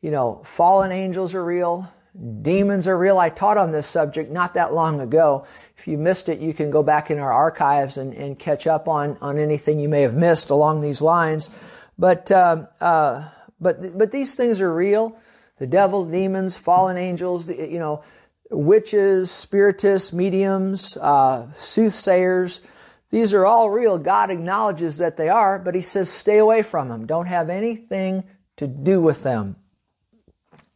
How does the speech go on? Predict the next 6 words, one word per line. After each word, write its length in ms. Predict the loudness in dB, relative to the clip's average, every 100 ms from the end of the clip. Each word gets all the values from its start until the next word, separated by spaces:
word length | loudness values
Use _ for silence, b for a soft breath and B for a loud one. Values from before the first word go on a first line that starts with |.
| -2
In 160 | 2
Leviticus 640 | 4 4 4 2 2 -2 -2
chapter 400 | -2 -2 -2 -4
nineteen, 720 | -2 -2 -4 -6 -4 -4 -6 B B B
verse 320 | 2 2 2
thirty-one, 720 | 2 2 4 4 4 2 -2